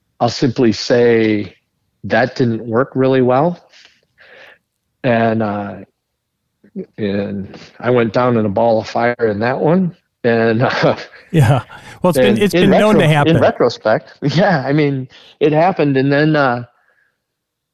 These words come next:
Speaker 1: I worked with a, uh, a water damage restoration company. All the, you know, and this is all still floating around the insurance industry 'cause
Speaker 2: Yeah.
Speaker 1: that's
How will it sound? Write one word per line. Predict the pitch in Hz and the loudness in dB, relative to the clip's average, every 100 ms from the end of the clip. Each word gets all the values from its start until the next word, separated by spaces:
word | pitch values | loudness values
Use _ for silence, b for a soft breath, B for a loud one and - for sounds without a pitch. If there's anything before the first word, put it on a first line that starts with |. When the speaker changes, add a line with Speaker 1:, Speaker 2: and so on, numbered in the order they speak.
| _ _ _ - | _ _ _ -10
Speaker 1:
I | 135 127 | -2 2
worked | 143 151 - | 2 2 0
with | 120 - | 0 2
a, | 113 107 107 101 | 0 2 0 -2
uh, | 101 98 - | -4 -6 -6
a | 123 | -2
water | 107 117 135 127 | 0 2 2 2
damage | 143 143 135 113 | 2 2 0 0
restoration | 127 131 - 120 131 - 151 | -2 -2 0 0 0 -2 -4
company. | 139 131 147 147 139 | -4 -4 0 0 0
All | 104 143 | 2 2
the, | 131 | 0
you | 117 113 | 0 -2
know, | 113 | 0
and | 139 | 0
this | 175 | 0
is | 160 | 0
all | 180 170 | 0 -2
still | - 151 | 0 0
floating | 139 160 147 131 | 0 2 2 0
around | 123 131 127 | 0 0 0
the | 107 | -4
insurance | 92 160 180 151 120 | -6 -2 0 0 -2
industry | 98 101 - | -6 -6 -4
'cause | 135 | 0
Speaker 2:
Yeah. | 123 | 0
Speaker 1:
that's | 127 - - - | 0 -2 -8 -14